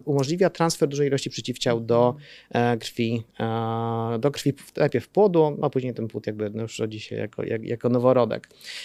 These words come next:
Speaker 1: I, e, zaszczepienie, bo każdy z, znaczy każdy, większość z nas była zaszczepiona kiedyś na krztusiec. Mam nadzieję, że tak
Speaker 2: <laughs>
Speaker 1: jest. E,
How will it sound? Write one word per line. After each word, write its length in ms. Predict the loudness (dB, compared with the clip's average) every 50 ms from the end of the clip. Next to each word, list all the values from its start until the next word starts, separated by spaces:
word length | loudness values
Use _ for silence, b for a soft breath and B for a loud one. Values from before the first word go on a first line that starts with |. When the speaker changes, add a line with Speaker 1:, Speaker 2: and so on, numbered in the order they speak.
| B B B
Speaker 1:
I, 320 | 2 4 4 6 4 2 2
e, 360 | 0 2 4 4 4 2 0 -2 -6 -8 -6
zaszczepienie, 500 | -4 -2 -2 0 -2 0 2 4 4 4
bo 100 | 4 4
każdy 260 | 4 4 4 6 4
z, 60 | 0 0 -2 -4 -6 _ _
znaczy 200 | -2 0 0 0 -2
każdy, 280 | -2 -6 -6 -8 -8 _
większość 320 | -2 -2 0 0 0 0
z 20 | 0
nas 160 | 0 -2 -2
była 160 | -2 -2 -2
zaszczepiona 440 | -2 -4 -6 -4 0 2 2 2 2
kiedyś 240 | 0 -4 -8 -6 -8
na 80 | -8
krztusiec. 520 | -10 -8 -10 -8 -4 -2 -2 -4 -4 -6 -10 _ _ _ _ _ _ _ _ _ -18 -14 -12
Mam 140 | -10 -10 -8
nadzieję, 300 | -4 0 2 2 2 2 2
że 160 | 2 4 4
tak 180 | 4 4 2 2
Speaker 2:
<laughs> 60 | 0 0
Speaker 1:
jest. 260 | 0 -2 -4 -10 -18 B B B B B B B B B B B 2
E, 560 | 4 6 6 6 6 6 4 4 2 0 0